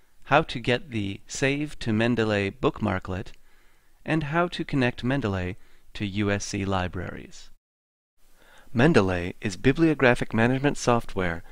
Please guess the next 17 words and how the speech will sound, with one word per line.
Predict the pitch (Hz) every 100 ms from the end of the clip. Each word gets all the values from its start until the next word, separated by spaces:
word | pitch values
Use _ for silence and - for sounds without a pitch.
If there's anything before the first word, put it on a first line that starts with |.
| -
that | 107
allows | 101 113 160 170
you | 98 92 95 - -
to | -
gather | 95 107 107 131
and | 120 -
organize | 127 131 120 113 113
references, | 120 - 95 - 92 - - - - - - -
and | - 110
then | 156 156 110
insert | - 110 107 - 156 - -
and | 110
format | - - 175 101 98
them | 98 92 104
in | - 123
a |
document. | 123 113 110 110 113 95